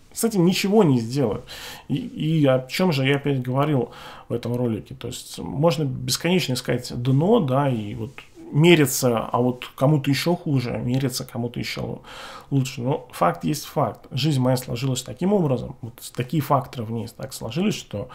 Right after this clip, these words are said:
э, те вещи, которые могли бы в теории как-то помочь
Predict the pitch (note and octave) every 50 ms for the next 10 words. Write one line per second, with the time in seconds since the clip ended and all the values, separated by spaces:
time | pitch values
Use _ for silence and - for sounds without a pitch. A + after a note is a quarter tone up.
0 | - - - - - - - - - - - - - B2 - - - _ - _
1 | _ _ _ - - G3+ F#3 D#3+ C3 - - - - _ - _ - - - -
2 | - _ _ _ - - - _ - - - - _ - - - - _ C3+ C#3+
3 | D#3 C#3+ C3+ - - - B2 - - B2 A#2 A2 G#2+ A2 A2+ C3+ C#3+ B2+ A#2 -
4 | - - _ _ _ _ _ _ - - - C3+ C3 C3 B2+ B2 A#2 A2+ A2 -
5 | A2+ G#2+ - - - - - A2 G#2+ A2+ C#3+ F3+ G#3+ G#3+ - -